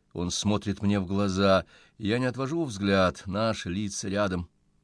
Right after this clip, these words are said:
Его глаза оживают, в них больше нет вялой беспомощности. Чёрная глубина, бесконечная темнота,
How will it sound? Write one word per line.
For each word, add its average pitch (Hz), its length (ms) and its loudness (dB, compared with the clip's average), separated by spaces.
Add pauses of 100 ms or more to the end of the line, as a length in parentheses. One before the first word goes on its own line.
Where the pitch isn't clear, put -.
(540)
Его 104 260 -2
глаза 117 420 4
оживают, 143 760 0
в 85 80 -6
них 127 220 -2
больше 151 320 -2
нет 190 240 -4
вялой 180 320 0
беспомощности. 147 1040 -6 (460)
Чёрная 139 640 -2
глубина, 90 800 0 (240)
бесконечная 131 800 -6
темнота, 107 720 0